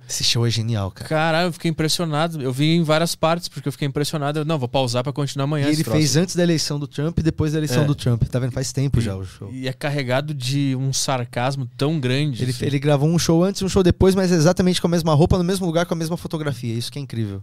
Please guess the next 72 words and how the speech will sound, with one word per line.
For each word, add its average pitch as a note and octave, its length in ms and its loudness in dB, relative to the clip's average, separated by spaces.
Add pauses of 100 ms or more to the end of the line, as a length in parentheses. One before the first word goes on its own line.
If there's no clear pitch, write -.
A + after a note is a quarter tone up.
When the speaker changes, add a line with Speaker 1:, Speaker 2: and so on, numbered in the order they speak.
Speaker 2:
É. B2 220 -4 (380)
Não, A#3 80 -8
mas A#3 100 2
acho - 80 0
que - 80 -8
tem, G3 260 0
tem... D#3 300 -6 (260)
é, E3 220 2
sempre F3+ 180 0
com G3+ 60 0
a F#3+ 40 0
mesma F#3 180 2
roupa, D#3 280 0
né? A#2+ 120 -4
Speaker 1:
É. B2+ 140 4
Speaker 2:
E - 20 6
eu D#3+ 60 6
acho E3 100 0
que - 60 0
são F3+ 120 0
várias D3 300 2
noites. B2 500 -2
Speaker 1:
São - 160 4
Speaker 2:
São B2 80 6
Speaker 1:
várias E3+ 300 6
Speaker 2:
várias C3 40 2
Speaker 1:
noites. C#3 360 6
Speaker 2:
noites, B2 200 -4
né? - 40 -20 (100)
Speaker 1:
Eu - 20 6
acho C#3+ 120 4
que - 60 -6
foi D3+ 240 6
gravado C#3 380 2
ao D#3 60 6
longo E3 200 4
de D#3 100 4
um F3+ 120 6
ano, D3 240 6
assim, G#2+ 240 0
sabe? A2+ 360 0
Speaker 2:
É. A#2 120 4
Speaker 1:
Antes B2 200 -2
da C3 100 -6
eleição C3 380 -6
e - 20 -6
depois D3 240 -8
da C#3+ 80 -8
eleição. B2+ 400 -4 (160)
Speaker 2:
Eu, E3 180 -8
eu, E3 220 -4
eu D#3 140 0
acho E3 120 2
que - 80 0
esse F3 140 -2
foi F3+ 100 -2
o E3+ 40 0
melhor D#3+ 180 0
especial E3+ 380 -4
de - 80 -10
comédia C#3+ 320 -6
que - 60 -10
eu D3+ 60 -4
vi C3 280 -2
no, C#3+ 80 -4
dos B2 380 -6
últimos, A#2+ 440 -4
fora C3 260 -2
o C3 120 -2
do B2+ 100 -2
Bill B2 220 0
Burr B2+ 280 0